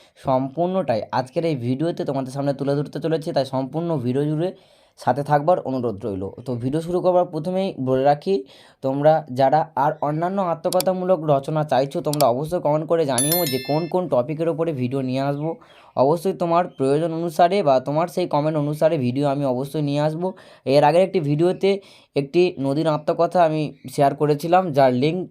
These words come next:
ডেসক্রিপশন বক্স এবং, আহ, তোমরা পিন কমেন্ট এবং আই বাটনে পেয়ে যাবে, দেখে নিও ভিডিওটি।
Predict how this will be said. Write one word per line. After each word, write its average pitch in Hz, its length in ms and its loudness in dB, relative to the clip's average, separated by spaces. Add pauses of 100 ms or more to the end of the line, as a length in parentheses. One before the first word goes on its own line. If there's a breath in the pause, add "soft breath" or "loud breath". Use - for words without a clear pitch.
(240)
ডেসক্রিপশন 143 540 -2
বক্স 156 280 2
এবং, 135 320 2 (340 loud breath)
আহ, 117 280 -2
তোমরা 131 340 2
পিন 156 320 -2
কমেন্ট 165 500 2
এবং 135 320 2 (680)
আই 143 140 6
বাটনে 160 340 0
পেয়ে 143 220 2
যাবে, 170 240 2
দেখে 139 260 0
নিও 165 180 0
ভিডিওটি। 151 560 0